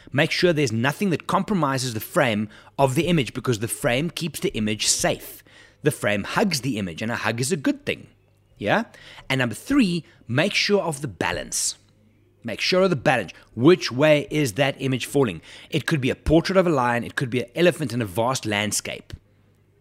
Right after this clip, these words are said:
The balance needs to work. It needs to feel right. And that balance thing that I described, that's how you get it. Now, the one thing I did, and you, if you haven't done this yet, if you're in Lightroom, go to the crop. So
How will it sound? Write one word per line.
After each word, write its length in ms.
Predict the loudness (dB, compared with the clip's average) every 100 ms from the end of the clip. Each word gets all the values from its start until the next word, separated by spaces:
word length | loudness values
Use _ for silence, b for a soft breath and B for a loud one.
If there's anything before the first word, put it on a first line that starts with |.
| -12
The 60 | -8
balance 480 | 0 2 2 -2 -4
needs 180 | -6 -4
to 100 | -4
work. 260 | -2 -4
It 80 | -4
needs 140 | -4 -4
to 100 | -8
feel 440 | -6 -4 -2 -4 B B
right. 480 | -2 -2 -4 -14 -20 b b b
And 120 | -2
that 200 | -2 2
balance 300 | 2 4 2
thing 180 | 0 -2
that 100 | 0
I 40 |
described, 420 | -2 -4 -4 -6 -4
that's 220 | -6 -4
how 100 | -4
you 160 | -4
get 260 | -6 -8 -8
it. 220 | -10 -18 _ _ _ _ _ _ _ _ _ _ _ _ _ _ -20 B B B
Now, 120 | 4
the 60 | 6
one 180 | 4
thing 120 | 2 -4
I 80 |
did, 280 | 2 4 4
and 120 | 2
you, 220 | -4 -4 -6
if 140 | -6
you 60 | -2
haven't 180 | 0
done 160 | 0 0
this 160 | 0 0
yet, 140 | -2 B B B
if 140 | 2
you're 100 | 4
in 120 | 4
Lightroom, 460 | 4 0 -2 -12 -12 _ B B
go 120 | 2
to 60 | 4
the 80 | 4
crop. 320 | 2 0 0
So 120 | -8